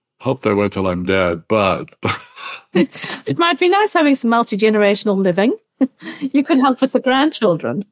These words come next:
Speaker 1: That's true. I hope, I, I hope someday to have grandchildren, not today, but someday, yes. Yes, but I don't know if there's a book for that, Kath, because I think I'm gonna spoil grandkids rotten.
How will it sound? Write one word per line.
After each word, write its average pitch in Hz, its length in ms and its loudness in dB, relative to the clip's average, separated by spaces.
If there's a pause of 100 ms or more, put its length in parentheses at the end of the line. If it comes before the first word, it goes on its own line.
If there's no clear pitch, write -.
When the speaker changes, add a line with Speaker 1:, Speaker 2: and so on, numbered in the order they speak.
(500)
Speaker 1:
That's 120 340 2
true. 123 240 2
I 123 140 2
hope, 131 320 2
I, 117 400 2
I 110 140 0
hope 147 220 2
someday 131 360 2
to 117 80 2
have 113 200 0
grandchildren, 110 680 2
not 107 300 -2 (140)
today, 82 460 -4 (360)
but 127 340 0
someday, 110 540 0
yes. - 420 -2 (1040)
Yes, 117 460 -2
but 110 160 2
I 127 160 4
don't 131 160 2
know 117 60 2
if 104 80 -4
there's 107 200 2
a 101 80 0
book 113 220 2
for - 160 -4
that, 95 260 -2
Kath, 82 400 -4 (140)
because 104 340 0
I 113 140 2
think 117 220 0
I'm 117 120 0
gonna 98 180 -2
spoil 107 640 0
grandkids 98 720 -4
rotten. 95 640 -4